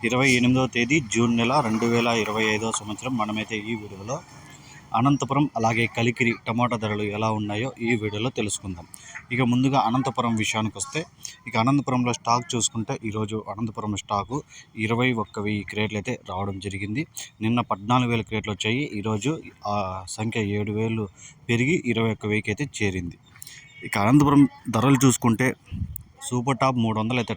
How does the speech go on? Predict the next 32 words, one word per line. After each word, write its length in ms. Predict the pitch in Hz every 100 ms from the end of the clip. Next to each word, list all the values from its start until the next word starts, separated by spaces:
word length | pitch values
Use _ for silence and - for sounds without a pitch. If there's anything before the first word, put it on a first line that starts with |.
| -
టాప్ 200 | 95 104
రేట్ 140 | 107 -
పడింది. 300 | 101 110 143 - - - - - - - - - 104
రెండు 240 | 107 123 143
అరవై, 180 | 131 135 120
రెండు 160 | 123 120
డెబ్బైలు 260 | 110 117 120
కూడా 120 | 120
ఒక్కొక్క 240 | 101 - 110
మండీలో 260 | 107 110 117
ఒక్కొక్క 280 | 101 98 101 92 -
సూపర్ 280 | 104 95 98
టాప్. 200 | 104 98 135 - - - - - - - - - - - - - 113
నూట 200 | 135 139 131 117
యాభై 220 | 110 117
రూపాయల 200 | 113 110 110
నుంచి 180 | 104 147 110
రెండు 200 | 101 104
వందల 220 | 104 101 104 95
యాభై 260 | 90 92 101
రూపాయల 240 | 98 98 95
వరకు 180 | 95 95
అయితే 140 | 95 151 151 -
యావరేజ్ 340 | 98 104 107 101
రేట్లు 160 | 95 98
అయితే 100 | 127
అనంతపురంలో 460 | 98 95 95 104 110
పడ్డాయి. 320 | 92 82 85 76 - - - - - - - - - - -
ఇక 160 | 117 120 120
కలికిరి 300 | 131 143 143
విషయానికి 300 | 139 143 131
వస్తే 140 | 127